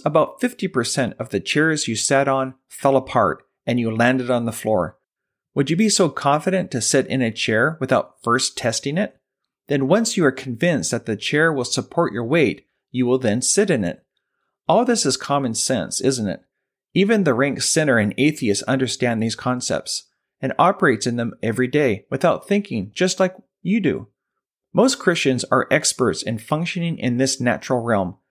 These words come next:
but when it comes to operating in this spiritual realm, they're as helpless as a newborn baby. Yet what about faith in God's word? Can it be that simple? Can living by faith be as natural to me as sitting in a chair?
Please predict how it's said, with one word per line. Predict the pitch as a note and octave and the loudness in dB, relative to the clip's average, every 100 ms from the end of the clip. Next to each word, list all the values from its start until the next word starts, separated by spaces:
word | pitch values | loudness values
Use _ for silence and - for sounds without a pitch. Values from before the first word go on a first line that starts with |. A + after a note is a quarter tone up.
| _ _ _ | _ _ _
but | C#3 | 0
when | C#3+ C#3+ | 2 2
it | - | 0
comes | F3+ G3+ G#3 | 0 0 2
to | C#3 - | -2 2
operating | C3+ - C#3+ A#2 G#2+ | 0 2 0 0 -4
in | - C3 | -4 -2
this | A2+ - | 0 -2
spiritual | - E3+ G3 - B2 | 0 2 2 2 0
realm, | G#2+ G2 G#2 _ _ _ _ | 2 0 -2 _ _ _ _
they're | C3+ A#2+ | 2 2
as | G2+ - | 2 -4
helpless | - F3 - F#3+ F#3 - - | 0 0 2 -2 -2 -6 -4
as | C3 | -2
a | A2 | 0
newborn | G2+ A2+ C#3 C3+ C3+ | 0 0 2 2 0
baby. | A2+ G#2 F2+ D2 _ _ _ _ _ _ | 2 0 0 -6 _ _ _ _ _ _
Yet | D#3 - | 0 0
what | D#3+ A3+ | 2 0
about | G#3 F#3 - | 2 0 0
faith | - C#3 C#3+ | 0 0 2
in | C3 | -4
God's | A#2 A#2 G#2+ - | -2 -2 -2 -2
word? | G#2+ F2+ - _ _ _ | 0 0 -6 _ _ _
Can | - F3 | -2 0
it | D#3+ | 2
be | F#3 | 2
that | F#3 E3+ - | 2 2 0
simple? | - F#3+ F#2 - - _ _ _ _ | -2 -2 -4 -8 -14 _ _ _ _
Can | E3 D3 | -2 0
living | B2 D#3 A3+ G#3+ | 2 2 2 2
by | F3 B2 | 2 2
faith | - C#3 D#3 E3+ | 0 0 0 -2
be | - B2 | 0 0
as | G#2 | 0
natural | G#2+ A#2 B2+ - C#3+ | 0 0 0 -6 -8
to | - | -8
me | G#2+ B2 D3+ | -4 -2 -2
as | G2+ D#2+ | -4 -2
sitting | - B2+ B2+ C3+ | -2 0 0 -2
in | - A2+ | -2 -4
a | G2+ | -4
chair? | - F#2+ C#3 G3+ | -2 0 0 0